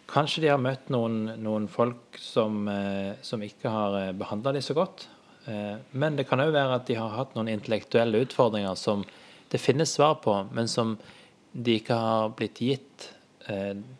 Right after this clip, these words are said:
de har kanskje fått, blitt fortalt at du må bare tro. Så den ene delen av det er jo å gi et rek-, riktig bilde av, av kristen tro, og hvorfor det er r-, rimelig og troverdig.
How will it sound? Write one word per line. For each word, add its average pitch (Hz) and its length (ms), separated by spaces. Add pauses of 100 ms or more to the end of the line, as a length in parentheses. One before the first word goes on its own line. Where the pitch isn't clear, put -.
(120)
de 123 80
har 110 80
kanskje 120 260
fått, 113 220 (300)
blitt - 180
fortalt 110 480
at - 260 (880)
du 127 80
må 117 140
bare 107 180
tro. 131 220 (760)
Så 131 160 (140)
den 127 180
ene 131 240
delen 131 320
av 107 140
det 107 100
er 127 140
jo 107 240 (220)
å 110 100 (500)
gi 131 240
et 107 160
rek-, - 460
riktig 123 400
bilde 120 260
av, 110 460 (680)
av 107 160
kristen - 400
tro, 120 160 (160)
og 110 400
hvorfor 117 300
det 110 80
er 104 260
r-, 107 300 (180)
rimelig 113 460
og 98 100 (640)
troverdig. 110 540